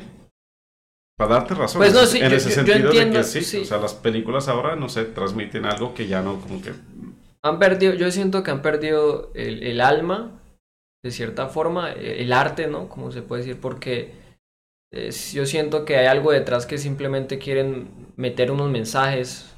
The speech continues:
Speaker 2: y las, no solo las películas, sino también las series, más que todo las series, pues, que son las que hoy en día se ven más, ¿no?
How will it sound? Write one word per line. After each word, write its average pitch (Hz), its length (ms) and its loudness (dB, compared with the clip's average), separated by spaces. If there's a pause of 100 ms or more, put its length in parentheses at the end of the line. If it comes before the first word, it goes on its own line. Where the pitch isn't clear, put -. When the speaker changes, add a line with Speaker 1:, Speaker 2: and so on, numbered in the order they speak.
(160)
Speaker 2:
y 127 100 -4
las, 113 320 -2
no 135 120 -2
solo 175 140 2
las 220 160 4
películas, 147 400 -2
sino 139 160 -4
también 135 260 0
las 135 160 2
series, 175 220 2
más 120 160 -2
que 151 100 -6
todo 151 140 0
las 113 160 0
series, 147 300 -4
pues, - 180 -16
que 117 100 -16
son 117 200 -12
las 123 140 -4
que 117 120 -10
hoy 113 220 -8
en 120 120 -8
día 123 140 -2
se 123 120 -8
ven 110 140 -8
más, 123 160 -4
¿no? 113 220 -10